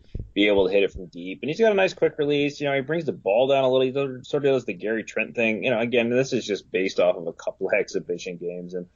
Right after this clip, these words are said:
you know, guys will shoot a little bit differently when they have space and you have more space against a Ferris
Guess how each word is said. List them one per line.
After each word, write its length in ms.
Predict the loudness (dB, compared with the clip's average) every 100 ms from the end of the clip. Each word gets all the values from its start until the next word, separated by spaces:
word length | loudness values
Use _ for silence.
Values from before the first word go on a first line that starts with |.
| _ _
you 80 | 2
know, 120 | 4
guys 260 | 4 2 2
will 80 | -4
shoot 180 | -2
a 40 | -2
little 260 | 2 0
bit 180 | 0 -4
differently 340 | -4 -4 -4 -4
when 140 | -2
they 100 | 0
have 220 | 2 0
space 400 | -2 -4 -2 -2
and 80 | -6
you 60 | -2
have 160 | 0 0
more 180 | -6
space 380 | -10 -8 -8 -6
against 240 | -8 -8 -10
a 60 |
Ferris 540 | -8 -2 -2 -2 -6